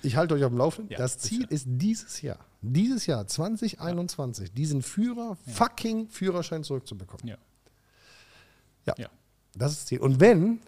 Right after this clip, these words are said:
Speaker 1: dann werden wir diese Show machen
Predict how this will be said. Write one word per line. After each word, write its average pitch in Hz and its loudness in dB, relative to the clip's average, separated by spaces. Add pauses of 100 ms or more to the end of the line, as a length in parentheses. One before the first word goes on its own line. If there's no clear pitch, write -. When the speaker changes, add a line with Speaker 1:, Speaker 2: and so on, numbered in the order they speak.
(240)
Speaker 1:
dann 135 0
werden 180 2
wir 139 -4 (540)
diese 143 -2
Show 220 -2 (260)
machen 156 -4